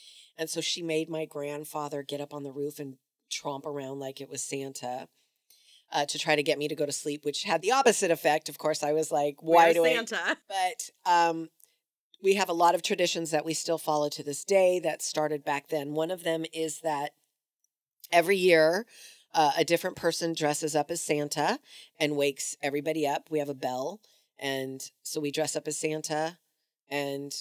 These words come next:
Speaker 1: we were trying, like, every year, it's like, "Who was supposed to do it this year?" And we have a
Speaker 2: <laughs>
Speaker 1: list. And,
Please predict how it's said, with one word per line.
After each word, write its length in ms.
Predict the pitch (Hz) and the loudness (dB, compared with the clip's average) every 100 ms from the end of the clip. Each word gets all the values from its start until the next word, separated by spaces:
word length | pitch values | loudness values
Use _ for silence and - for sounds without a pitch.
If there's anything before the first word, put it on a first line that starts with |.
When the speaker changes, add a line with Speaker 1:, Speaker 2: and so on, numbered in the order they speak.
| - | -10
Speaker 1:
we 100 | 175 156 | -6 -6
were 60 | |
trying, 340 | 151 156 151 151 | -6 -6 -6 -6
like, 140 | 143 139 | -8 -4
every 220 | 151 165 | -4 -2
year, 160 | 165 156 | 0 0
it's 100 | - | -2
like, 140 | 143 | -8
"Who 180 | - 226 | -4 -2
was 140 | 349 - | 0 -2
supposed 300 | 294 302 302 | 2 2 2
to 80 | 262 | -4
do 160 | 285 | -2
it 100 | 302 | 0
this 180 | 311 - | 0 2
year?" 120 | 269 | 4
And 80 | 254 | 6
we 80 | 190 | 6
have 100 | 185 | 6
a 60 | |
Speaker 2:
<laughs> 0 | |
Speaker 1:
list. 600 | 175 165 170 170 170 175 - | 6 10 10 12 10 6 0
And, 220 | 156 147 | 0 0